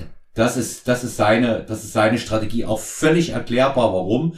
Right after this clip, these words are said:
Und der hat ja auch gesagt, ähm, wie er trainiert hat. Das hat er im Podcast auch erwähnt, den wir aufgenommen haben mit ihm. Der hat ja teilweise vier mal vier trainiert. Ja, auch so, auch so eine Systematik hat er gehabt, mit fünf Minuten Pause zwischen den Sätzen.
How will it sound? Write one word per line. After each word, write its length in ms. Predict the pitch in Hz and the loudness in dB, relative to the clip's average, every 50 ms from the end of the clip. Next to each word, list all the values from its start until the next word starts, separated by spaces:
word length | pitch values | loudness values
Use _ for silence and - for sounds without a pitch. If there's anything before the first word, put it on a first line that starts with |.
| - - - - - - - _ | -10 -16 -16 -16 -16 -16 -14 _
Und 220 | - 107 110 - | -6 -4 0 2
der 100 | 110 110 | 4 4
hat 120 | 127 135 - | 4 2 2
ja 140 | 127 - - | 0 0 0
auch 160 | 113 113 - | -2 -2 -2
gesagt, 520 | - 113 - 110 107 123 - - - - - | -2 0 2 2 2 2 2 -2 -6 -8 -6
ähm, 300 | 101 101 98 95 95 98 | -6 -4 -4 -4 -4 0
wie 120 | 147 175 | 2 4
er 120 | 180 175 | 4 2
trainiert 460 | - - - 98 90 87 87 85 85 - | 2 0 -2 -2 0 2 2 0 0 -2
hat. 80 | 82 | -4
Das 100 | 80 - | -2 -2
hat 140 | 127 123 120 | -2 0 0
er 80 | 110 101 | 0 -2
im 140 | 98 90 | -2 -2
Podcast 600 | - 127 131 131 - - 120 113 110 - - - | -2 -2 -4 -4 -4 -2 -2 -2 -2 -2 -4 -4
auch 200 | - - - - | -2 -2 -2 -2
erwähnt, 560 | 90 85 85 85 90 101 127 156 165 156 - 117 | -2 -4 -2 0 2 2 2 0 -2 -4 -2 0
den 180 | 117 113 110 | 0 0 2
wir 220 | 110 107 - - - | 2 2 0 2 0
aufgenommen 480 | - 110 - - 120 117 110 117 117 | 0 -2 -2 -2 0 0 2 2 2
haben 240 | 110 113 120 117 120 | 2 0 0 0 -2
mit 140 | 113 98 - | -4 -4 -2
ihm. 240 | 87 110 120 127 - - - - - - - - | 0 0 0 0 -2 -8 -16 -18 -16 -14 -6 -2
Der 80 | 98 | 0
hat 100 | - - | 0 0
ja 60 | - 85 | 0 -2
teilweise 600 | - 104 107 113 131 127 117 120 113 113 110 110 107 | 0 2 4 4 4 4 4 4 2 2 2 0 -2
vier 280 | 98 - - 156 156 | -2 0 2 2 4
mal 180 | 143 131 120 113 | 4 2 2 0
vier 260 | 113 - 185 202 - | 0 0 -2 -2 -2
trainiert. 540 | - - 113 82 80 76 71 67 - - - - - - - - - - - - - - - - - - - - - - - - - - - - - | 0 0 0 0 2 2 2 0 0 -2 -4 -6 -8 -10 -10 -12 -14 -16 -18 -20 -20 -20 -20 -20 -20 -20 -20 -20 -20 -20 -20 -20 -20 -20 -20 -10 -4
Ja, 340 | 87 87 - - - - - - - - - - - | 0 2 2 2 0 -4 -10 -20 -20 -20 -20 -8 0
auch 180 | - 113 117 | 0 2 2
so, 400 | - - 147 156 165 - - - | 4 4 4 4 4 4 0 0
auch 140 | - 117 117 | 0 0 0
so 180 | - - 160 175 | 2 4 2 2
eine 120 | 185 180 | 2 2
Systematik 680 | - - 120 107 - 117 101 95 95 95 92 - - - | 0 0 -2 0 0 0 0 2 2 2 0 0 -4 -4
hat 100 | 95 87 | -4 -4
er 80 | - | -4
gehabt, 260 | - 92 90 92 - 117 | -2 -2 -4 -2 0 0
mit 140 | 113 113 | -2 -2
fünf 380 | - - 160 165 - 190 - - | 0 2 2 2 2 2 0 0
Minuten 400 | 143 135 139 147 151 131 135 127 | 0 2 4 4 2 2 0 0
Pause 400 | 131 135 147 - - - - - | 2 2 2 2 2 0 -4 -8
zwischen 340 | - - 92 82 - 85 78 | -10 -10 -8 -6 -4 -4 -4
den 140 | 73 71 - | -4 -4 -4
Sätzen. 480 | - - 65 - - - - - - | -6 -8 -8 -10 -10 -12 -12 -12 -12